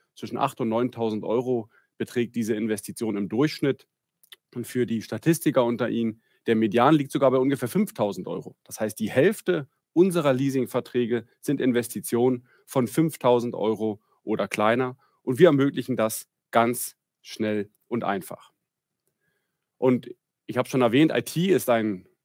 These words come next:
wichtiger Bestandteil unseres Wirtschaftskreislaufs, ist wichtig für K M Us, für jedes Unternehmen, für jeden Arbeitnehmer, für jede Arbeitnehmerin. Aber wir haben weit darüber hinaus zu bieten. So bieten wir medizinische Geräte im Medizinsektor,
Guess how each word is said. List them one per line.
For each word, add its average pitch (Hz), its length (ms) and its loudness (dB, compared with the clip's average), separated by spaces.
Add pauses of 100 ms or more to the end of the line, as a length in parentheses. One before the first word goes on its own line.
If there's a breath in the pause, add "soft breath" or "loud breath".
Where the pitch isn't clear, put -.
(320)
wichtiger 139 580 4
Bestandteil 139 560 2
unseres 117 260 0
Wirtschaftskreislaufs, 131 840 0
ist - 240 -8
wichtig 143 340 -2
für 120 320 0 (400 soft breath)
K 123 200 0
M 120 100 2
Us, 175 280 -2
für 120 420 0
jedes 139 380 0
Unternehmen, 127 560 0
für 123 260 0
jeden 117 640 -2
Arbeitnehmer, 131 680 4
für - 140 -6
jede 113 240 0
Arbeitnehmerin. 110 800 -2 (240 loud breath)
Aber 131 220 -2
wir 139 100 2
haben 143 240 4
weit 127 360 2 (100)
darüber 120 320 -2
hinaus 110 420 -2
zu 120 100 -8
bieten. 135 300 -8
So 107 120 -6
bieten 120 280 -4
wir 113 180 0
medizinische 113 680 -2
Geräte 127 380 0
im 117 120 -2
Medizinsektor, 123 840 -2